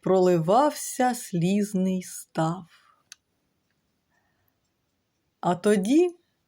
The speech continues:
знов сівши верхи, мчав без броду й переправ. Стрункостанний, мов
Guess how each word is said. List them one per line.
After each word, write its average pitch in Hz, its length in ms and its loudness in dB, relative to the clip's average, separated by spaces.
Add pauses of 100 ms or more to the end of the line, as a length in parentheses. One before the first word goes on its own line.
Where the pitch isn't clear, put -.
(200)
знов 226 420 0
сівши - 560 -4
верхи, 202 680 2
мчав 196 560 -2
без 170 260 0
броду 214 500 0
й 214 80 0
переправ. 175 880 -4 (1500)
Стрункостанний, 180 1500 -4
мов 170 400 -2